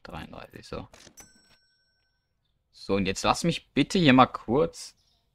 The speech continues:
Mehl, Mehl, Mehl, Mehl. Wo ist denn hier Mehl? Da.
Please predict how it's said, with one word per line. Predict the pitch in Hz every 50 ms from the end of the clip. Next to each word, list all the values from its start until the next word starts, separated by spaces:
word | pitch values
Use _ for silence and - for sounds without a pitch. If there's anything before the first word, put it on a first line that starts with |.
| _ _ _ _ _ _ _ _ _
Mehl, | - 95 95 87 87 87 82 71 69 _ _
Mehl, | - - - - _
Mehl, | - - 78
Mehl. | - - - 92 127 151 175 190 196 196 180 139
Wo | 117
ist | 110 113 -
denn | 117 107
hier | 110 113 101
Mehl? | 92 82 80 82 -
Da. | _ 85 78 - - -